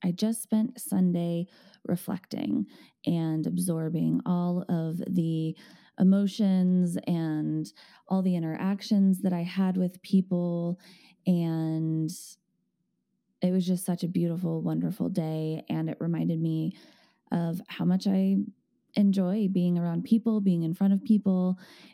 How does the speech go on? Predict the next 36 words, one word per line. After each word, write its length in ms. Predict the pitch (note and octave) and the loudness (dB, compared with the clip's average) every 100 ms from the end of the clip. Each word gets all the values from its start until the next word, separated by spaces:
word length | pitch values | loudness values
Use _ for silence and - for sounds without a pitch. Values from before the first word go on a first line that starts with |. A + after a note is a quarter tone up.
| - | -2
and 440 | F3+ F3 E3 E3+ | 0 2 0 -2
teaching 480 | F3+ F#3 - E3 E3 | 0 -2 0 -2 0
about 320 | F3+ E3+ E3 | 0 -2 -2
what 180 | - E3 - | -4 -4 -2
I 120 | E3+ | -4
do. 380 | - F3 E3 - | -2 -2 -2 -2
And 200 | - F3 | -2 -2
so 400 | - E3+ E3 E3 | -2 -4 -4 -4
yesterday 520 | D#3+ E3 F3+ F#3 E3+ E3 | -2 -4 -4 -4 -2 -2
was 380 | F3 E3+ F3+ - - - - - _ _ _ _ _ - | -2 -2 -6 -12 -20 -20 -20 -20 _ _ _ _ _ -2
just 340 | F#3+ F#3 - | 0 0 0
a 60 | G3 | -2
day 380 | F#3 F3 E3+ E3+ | 0 0 -2 -2
of 380 | E3 D#3+ D#3 E3 - | -4 -4 -4 -6 -4
reflection, 1000 | F3+ F3 - F3+ - - - - - - - | -4 -4 -8 -8 -8 -10 -8 -4 -4 -4 -2
and, 520 | F3+ E3+ D#3+ D#3+ E3 - - | 0 0 -2 -4 -6 -8 -6
um, 540 | F3+ E3+ F3 G3+ - | -4 -2 0 -2 -2
the 120 | - | -2
time 280 | F#3 - F3+ | -2 0 0
came 240 | F3+ F3 E3+ | 0 0 0
to 100 | F#3+ | -2
record, 580 | F3 - G3 G3+ G3 F#3+ - - _ _ - | -4 -2 0 0 -2 -4 -14 -20 _ _ -6
and 120 | F3+ | -2
I 60 | E3 | -2
reached 240 | E3+ F3 | -2 -4
out 140 | F3 E3+ | -6 -4
to 80 | F3 | -4
my 120 | D#3+ | -2
dad, 320 | F3 F3 E3+ | -2 -2 -4
and 100 | E3+ | -4
I 60 | E3+ | -4
was 100 | F3 | -2
like, 320 | E3 E3 - - | -4 -4 -8 -6
"I'm 240 | F3 F3 | -2 0
just 320 | F3 F3 - - | 0 -2 -4 -2
not, 440 | E3+ E3+ F3+ - | 0 0 -2 -4